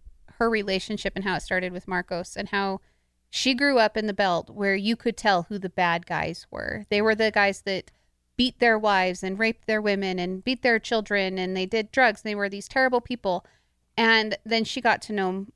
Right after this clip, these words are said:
Marcos, and he wasn't. He wasn't anything that, in her mind,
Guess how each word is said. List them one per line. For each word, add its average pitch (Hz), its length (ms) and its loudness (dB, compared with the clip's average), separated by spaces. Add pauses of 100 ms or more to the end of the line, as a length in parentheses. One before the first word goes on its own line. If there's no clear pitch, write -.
Marcos, 226 800 0 (500)
and 214 240 4
he 208 240 -4
wasn't. 220 800 -2 (640)
He 240 160 2
wasn't 269 460 4
anything 214 520 -2
that, 185 340 -4 (320)
in 196 160 0
her 262 240 0
mind, 190 400 2